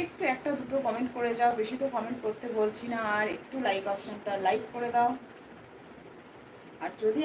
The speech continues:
আমার ভিডিও ভালো লেগে থাকে তাহলে আমার ছোট্ট চ্যানেলটা একটু সাবস্ক্রাইব করে দিও, কারণ তোমাদের সহায়তা ছাড়া আমি একদমই এগোতে পারবো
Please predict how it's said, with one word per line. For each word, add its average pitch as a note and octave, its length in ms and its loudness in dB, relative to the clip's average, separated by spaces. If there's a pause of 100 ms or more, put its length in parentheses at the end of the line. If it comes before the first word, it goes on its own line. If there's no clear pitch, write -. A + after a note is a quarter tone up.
আমার A#3 140 2 (100)
ভিডিও G#3+ 240 4 (120)
ভালো G#3+ 240 0
লেগে C4+ 260 2
থাকে A#3+ 220 -2 (140)
তাহলে G3+ 340 0 (160)
আমার F#3 180 -4 (120)
ছোট্ট C4 180 -2 (140)
চ্যানেলটা A#3 340 -2 (140)
একটু - 160 -12 (100)
সাবস্ক্রাইব B3 420 -4 (100)
করে A3+ 220 -4
দিও, A3 160 -8 (1300)
কারণ G#3+ 220 -4 (120)
তোমাদের A#3+ 380 0
সহায়তা A3+ 380 2 (120)
ছাড়া A3+ 240 2 (140)
আমি A3+ 160 -4 (160)
একদমই G#3+ 440 0
এগোতে F#3+ 260 -4 (160)
পারবো E3 240 -2